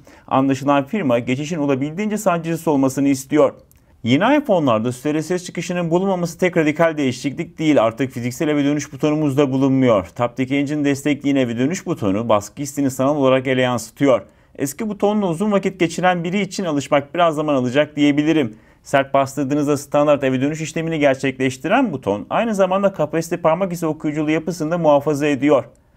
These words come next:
Anten çizgilerinin kasa köşelerinden alınmış olmaları da daha temiz bir görünüm sağlamış diyebiliriz. Açıkçası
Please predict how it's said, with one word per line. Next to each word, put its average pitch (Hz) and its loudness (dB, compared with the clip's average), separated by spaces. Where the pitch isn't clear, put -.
Anten 196 0
çizgilerinin 220 -2
kasa 202 -2
köşelerinden 202 0
alınmış 196 -2
olmaları 101 2
da 143 2
daha 156 4
temiz 160 -6
bir 175 -4
görünüm 156 0
sağlamış 156 2
diyebiliriz. 160 0
Açıkçası 220 -4